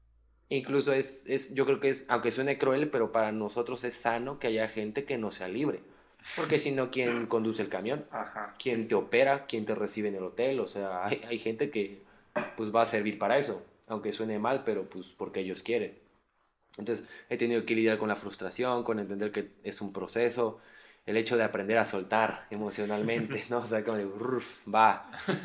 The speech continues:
Speaker 1: O sea, te dijeron que no, ay, o sea, el rechazo también,
Speaker 2: No
Speaker 1: ¿no?
Speaker 2: te
Speaker 1: Como
Speaker 2: agüites.
Speaker 1: de, exacto, "Cámara, no me agüito". <laughs> O sea, el hecho de que te digan que no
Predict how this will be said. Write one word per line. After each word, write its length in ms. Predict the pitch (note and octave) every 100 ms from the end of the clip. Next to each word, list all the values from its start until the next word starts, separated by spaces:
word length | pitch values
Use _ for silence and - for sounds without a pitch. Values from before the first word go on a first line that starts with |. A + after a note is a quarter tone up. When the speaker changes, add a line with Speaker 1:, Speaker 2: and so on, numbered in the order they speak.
| F3+
Speaker 1:
O 100 | D#3+
sea, 680 | A#2+ A2 G#2+ G#2 G#2 G#2 G2+ -
te 80 | A2+
dijeron 400 | A2 G#2+ C#3 D3
que 160 | C#3 A#2
no, 520 | B2 D#3 G3 - - - _ _ _ - - _
ay, 300 | A#2+ A#2 G#2+
o 100 | G#2
sea, 120 | G#2+
el 60 | G#2
rechazo 440 | G2+ G2 B2+ A#2+
también, 300 | G2+ G2 A#2
Speaker 2:
No 20 | -
Speaker 1:
¿no? 80 |
Speaker 2:
te 40 | A#2+
Speaker 1:
Como 180 | A#2 -
Speaker 2:
agüites. 20 |
Speaker 1:
de, 280 | F#2 F2 - _ - - _
exacto, 580 | G2+ F#2+ A2 - F#2+ F2
"Cámara, 500 | B2+ C#3 B2+ F#2+ F2
no 200 | F2+ A#2 A#2+
me 120 | A#2+
agüito". 680 | A2+ B2+ C3 - F#2+ G2+ -
<laughs> 840 | - - D#3 D#3 D3+ B2 A2+ - -
O 80 |
sea, 100 | A2+
el 60 | B2
hecho 120 | B2+
de 60 | B2+
que 100 | A2
te 100 | A2
digan 280 | A#2+ A#2 -
que 160 | G#2+
no 380 | G#2 A2+ D3 -